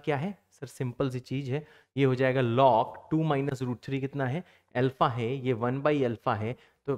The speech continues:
फिर से सीधा उल्टा कितना हो जाएगा, माइनस वन।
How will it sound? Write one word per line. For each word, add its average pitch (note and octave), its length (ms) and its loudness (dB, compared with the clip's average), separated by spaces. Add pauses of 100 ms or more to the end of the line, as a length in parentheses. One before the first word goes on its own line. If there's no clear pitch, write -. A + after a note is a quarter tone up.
(120)
फिर B2+ 120 2
से F3 140 0
सीधा F3 260 0
उल्टा D#3+ 240 0
कितना B2 260 -8
हो A2 100 -2
जाएगा, G#2+ 380 -2 (340)
माइनस G#2 520 -4
वन। G#2 160 -16